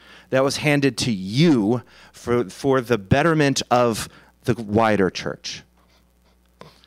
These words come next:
And he said in that moment,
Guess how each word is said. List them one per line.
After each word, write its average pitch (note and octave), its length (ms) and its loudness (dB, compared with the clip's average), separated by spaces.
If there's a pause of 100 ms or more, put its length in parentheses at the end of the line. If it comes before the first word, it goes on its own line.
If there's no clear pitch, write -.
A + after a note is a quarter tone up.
(260)
And C3+ 160 2
he E3+ 120 2
said G#3 420 2 (240)
in D#3+ 180 2 (160)
that F3+ 300 2 (260)
moment, C3 720 -2